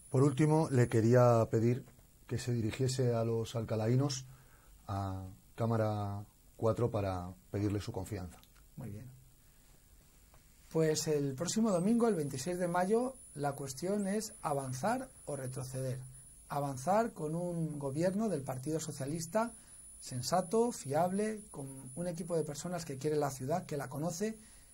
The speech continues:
Speaker 2: que ya hemos gobernado durante cuatro años para todos y todas, no solo para los que nos votan, o retroceder, porque la única alternativa es un gobierno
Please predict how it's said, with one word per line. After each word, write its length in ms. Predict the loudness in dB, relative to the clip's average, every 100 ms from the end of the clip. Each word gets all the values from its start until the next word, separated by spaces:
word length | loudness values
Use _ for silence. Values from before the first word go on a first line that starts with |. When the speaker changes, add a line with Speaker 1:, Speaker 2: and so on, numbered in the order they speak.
| -6
Speaker 2:
que 160 | -2 2
ya 200 | 4 6
hemos 220 | 4 2
gobernado 460 | 2 2 4 4
durante 320 | 4 0 -2 -2
cuatro 280 | -2 0
años 240 | -2 -2 -4
para 220 | -4 -6
todos 400 | -2 -2 -2 -4
y 60 | -2
todas, 340 | 0 0 -2
no 140 | -4
solo 260 | -4 -2 -2
para 180 | -2 -6
los 160 | -6
que 120 | -6 -8
nos 140 | -4
votan, 360 | -2 -2 -4 -6 -14 -20 -20 -20 -20 -20 -20 -20 -2
o 420 | 4 6 6 2 -4 -14 -6
retroceder, 640 | -4 -4 -4 -2 0 0 -2 -10 -10
porque 240 | -8 -6 -4
la 140 | -4
única 260 | -2 -2 -2
alternativa 640 | -2 -4 -4 -2 0 0
es 140 | -2
un 100 | -4
gobierno 600 | -4 0 0 0 -2 -4